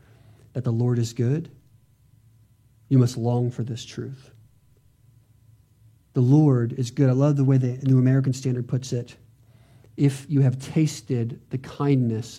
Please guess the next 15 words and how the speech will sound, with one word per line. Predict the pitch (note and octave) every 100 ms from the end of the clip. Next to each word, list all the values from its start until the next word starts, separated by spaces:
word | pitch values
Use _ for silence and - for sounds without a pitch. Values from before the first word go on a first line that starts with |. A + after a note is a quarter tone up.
| -
of | A#2+
the | A2+
Lord." | A2+ A2 G2 - - _ _ _ _ _ _ - _ _ _ _ _ _ _ _ _ -
That | C#3 -
word | D3 D3 C3 -
for |
good | A#2+ - C3+ D3+
or | C3+ -
kindness | - C3+ C#3 D3+ C#3+
here | - E3 E3+
is | C#3+ B2+
a | A#2 A#2 _
play | - D#3 D3+
on | C3+ B2+
words | C3+ D3 C#3 - -